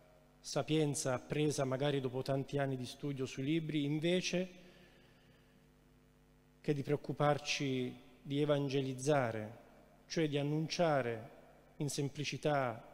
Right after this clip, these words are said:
di pensieri e di parole la buona notizia della resurrezione del tuo Figlio e dell'avverarsi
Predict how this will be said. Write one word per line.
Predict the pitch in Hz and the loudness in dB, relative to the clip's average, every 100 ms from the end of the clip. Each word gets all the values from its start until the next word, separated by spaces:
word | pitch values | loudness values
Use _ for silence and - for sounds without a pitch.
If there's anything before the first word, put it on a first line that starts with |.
| - - - | -20 -20 -18
di | - 127 | -10 -2
pensieri | 135 127 - 147 135 | 0 0 -2 -2 -2
e | 123 | -4
di | 123 | -4
parole | 127 131 139 143 147 - - - - - - - _ _ _ _ - | -4 -2 -2 -2 -6 -12 -20 -20 -20 -20 -20 -20 _ _ _ _ -4
la | 143 | -2
buona | 143 160 | 2 2
notizia | 156 139 143 131 - 127 120 - - - - - - - _ _ _ _ _ - _ - _ - - - - - | 2 0 -2 -4 -4 -4 -4 -8 -20 -20 -20 -20 -20 -20 _ _ _ _ _ -20 _ -20 _ -20 -20 -20 -20 -16
della | 147 139 131 127 123 120 | -2 2 4 4 4 2
resurrezione | 120 127 131 135 - - 156 139 | 0 -2 0 -2 -2 2 2 2
del | 123 120 | 0 -4
tuo | 131 | -6
Figlio | - 131 120 113 117 123 - - - - - - - - - - - - - - - _ - - _ - | -6 -4 -4 -4 -6 -8 -12 -20 -20 -20 -20 -20 -20 -20 -20 -20 -20 -20 -20 -20 -20 _ -20 -20 _ -16
e | - 127 120 117 120 - - - - - - - _ _ - _ - - | -6 -4 -4 -6 -10 -16 -20 -20 -20 -20 -20 -20 _ _ -20 _ -20 -6
dell'avverarsi | 143 131 127 131 123 117 - - 117 | -2 0 0 0 0 -2 -4 -8 -8